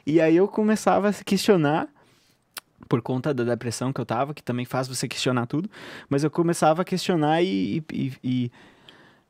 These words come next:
e ficar extremamente, assim, ó, desesperançoso, desiludido e travado.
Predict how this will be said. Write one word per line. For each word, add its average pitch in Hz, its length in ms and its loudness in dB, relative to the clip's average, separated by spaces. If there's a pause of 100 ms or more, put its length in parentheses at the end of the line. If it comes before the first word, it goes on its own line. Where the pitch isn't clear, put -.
(140)
e 147 80 0
ficar - 300 -4
extremamente, 196 760 0
assim, 180 260 -4
ó, 123 160 -4 (340)
desesperançoso, 156 1200 2
desiludido 156 840 2
e 165 220 2
travado. 139 720 2